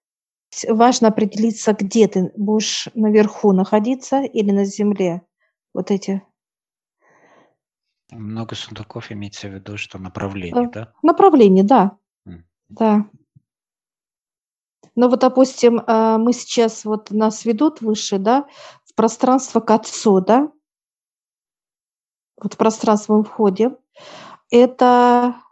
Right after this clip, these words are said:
Speaker 1: "Ой, сколько здесь сундуков!" Это именно направление у Отца. Их столько много, они как-то стоят интересно так.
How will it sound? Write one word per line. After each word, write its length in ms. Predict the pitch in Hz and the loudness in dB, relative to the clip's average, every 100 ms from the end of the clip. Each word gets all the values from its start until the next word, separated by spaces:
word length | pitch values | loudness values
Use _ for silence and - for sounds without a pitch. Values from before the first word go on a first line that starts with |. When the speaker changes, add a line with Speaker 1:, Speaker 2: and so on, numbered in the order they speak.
| _ _ _ _ _ | _ _ _ _ _
Speaker 1:
"Ой, 280 | 220 214 202 | -2 0 0
сколько 360 | - 220 214 196 | -2 -6 -4 -4
здесь 200 | 208 208 | -6 -6
сундуков!" 1040 | 220 214 240 - - 262 233 170 - - _ _ _ _ _ _ _ _ _ _ | -4 -2 -4 -6 -8 -2 0 -2 -6 -20 _ _ _ _ _ _ _ _ _ _
Это 220 | 214 214 233 | -12 2 4
именно 360 | 233 233 226 | 6 4 2
направление 800 | 226 226 247 233 226 196 185 180 | 2 2 0 2 0 0 -2 -4
у 120 | 202 | -4
Отца. 520 | 190 190 - 180 170 - _ _ _ _ _ _ _ _ _ _ _ _ _ _ _ _ _ _ _ _ _ _ _ _ _ - | -4 -4 -6 -6 -6 -10 _ _ _ _ _ _ _ _ _ _ _ _ _ _ _ _ _ _ _ _ _ _ _ _ _ -12
Их 120 | 214 | -12
столько 340 | - 247 247 | -2 0 0
много, 340 | 233 254 294 214 | 2 2 2 2
они 140 | 202 | 2
как-то 260 | 214 208 226 | 0 -4 -6
стоят 540 | - 240 233 285 302 | 0 2 4 2 2
интересно 600 | 226 202 214 196 196 202 190 | -2 -2 0 -2 -2 -8 -8
так. 340 | 190 190 - | -8 -10 -14